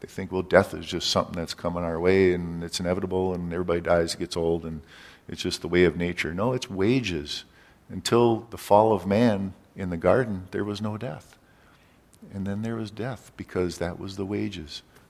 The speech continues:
"The soul that sins shall surely die," he says. And then we make an invitation. And if they decide to come, well, then we lead them to Jesus. Once they see Jesus,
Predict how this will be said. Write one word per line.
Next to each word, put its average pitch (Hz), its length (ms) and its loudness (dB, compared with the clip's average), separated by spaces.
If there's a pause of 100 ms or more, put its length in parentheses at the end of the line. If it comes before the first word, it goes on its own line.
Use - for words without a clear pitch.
"The - 80 -14
soul 101 360 2
that 104 220 0
sins 92 500 -2
shall 92 220 -6
surely 95 380 -4
die," 92 380 -2
he 95 80 -12
says. 95 420 -10 (720)
And 104 140 2
then 131 140 8
we 139 120 6
make 131 220 6
an 127 100 6
invitation. 101 800 4 (960)
And 98 100 -2
if 101 160 0
they 117 160 6
decide 123 400 6
to 120 60 -4
come, 113 480 -6 (440)
well, 92 120 -8
then 123 200 -2
we 135 100 -2
lead 131 200 0
them 131 140 -4
to 92 160 -6
Jesus. 82 640 -6 (840)
Once 101 280 4
they 113 160 6
see 113 360 2
Jesus, 120 720 -2